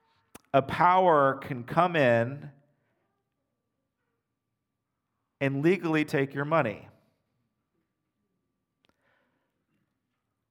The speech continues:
That's a, that's weird.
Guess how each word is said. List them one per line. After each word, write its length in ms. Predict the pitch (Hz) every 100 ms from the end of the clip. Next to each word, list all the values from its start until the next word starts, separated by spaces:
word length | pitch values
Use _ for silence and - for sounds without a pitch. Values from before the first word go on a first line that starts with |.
| _ _ _ _ _ _ _
That's 260 | 147 208 202
a, 140 | 123 92 -
that's 260 | 170 220 120
weird. 640 | 110 160 113 82 -